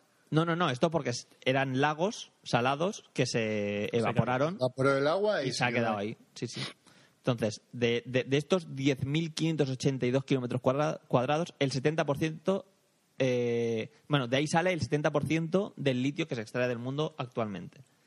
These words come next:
Speaker 1: O sea, el setenta por ciento del litio de nuestras baterías de ion litio sale de ahí,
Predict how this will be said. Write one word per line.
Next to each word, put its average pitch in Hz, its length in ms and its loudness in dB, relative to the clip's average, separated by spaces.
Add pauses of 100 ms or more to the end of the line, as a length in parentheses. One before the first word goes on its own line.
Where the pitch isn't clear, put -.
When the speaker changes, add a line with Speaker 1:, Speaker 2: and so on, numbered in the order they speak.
(500)
Speaker 1:
O - 40 -20
sea, 117 100 -2
el 117 80 -2
setenta 131 260 -2
por 135 120 -4
ciento 113 180 0
del 117 180 0
litio 127 400 -2
de 117 220 -2
nuestras 110 300 -4
baterías 127 580 -2 (720)
de 123 180 2
ion 120 240 -2
litio 214 380 -2 (260)
sale 120 280 0
de 110 80 -2
ahí, 101 180 -6